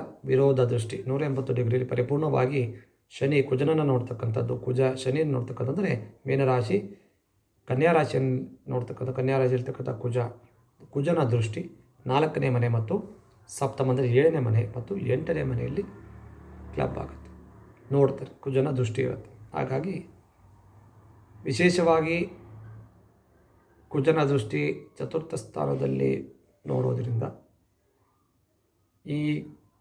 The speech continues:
ಕನ್ಯಾ ರಾಶಿ ಮತ್ತು ಮಿಥುನ ರಾಶಿ ಮತ್ತು ತುಲಾ ರಾಶಿ, ಕುಂಭ ರಾಶಿ ಇವರಿಗೆ ಸಂಬಂಧಪಟ್ಟ ಹಾಗೆ ಕುಜನ ದೃಷ್ಟಿ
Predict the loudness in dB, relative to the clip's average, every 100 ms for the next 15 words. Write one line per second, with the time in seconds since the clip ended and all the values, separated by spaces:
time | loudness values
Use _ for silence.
0 | _ 0 2 4 6 6 6 4 2 -2
1 | -2 -4 -4 -4 -4 -6 -20 _ -10 -8
2 | 0 2 4 4 2 2 -2 -2 -4 -6
3 | -6 -14 -4 0 4 4 4 2 0 -4
4 | -6 -20 _ _ _ _ -6 0 2 2
5 | 0 -2 -6 -10 -14 -20 _ _ _ _
6 | _ -4 4 6 6 4 0 2 2 2
7 | -2 -2 -2 0 -4 -10 _ _ _ _
8 | _ _ _ _ _ _ -2 2 4 2
9 | 4 2 0 -2